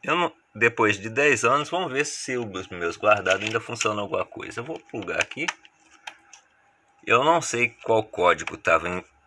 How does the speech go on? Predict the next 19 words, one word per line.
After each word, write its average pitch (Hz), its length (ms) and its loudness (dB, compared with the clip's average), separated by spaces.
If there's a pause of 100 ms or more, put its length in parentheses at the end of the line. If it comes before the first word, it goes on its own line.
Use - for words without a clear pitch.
(120)
gravado 78 580 4
aqui, 120 320 -4 (3000)
mas... 110 1080 -2 (1700)
Eu 123 200 0
acho 113 220 2
que 123 60 -2
era 120 240 4 (300)
um 101 180 -4 (140)
I 147 120 0
dois 131 240 0
C 123 200 0
scanner. 80 540 -6 (520)
Vamos 113 160 -4
abrir 85 180 -4
o 82 100 -2
Arduino 87 440 -4
aqui 127 220 -6
no 98 120 -6
computador. 95 680 -4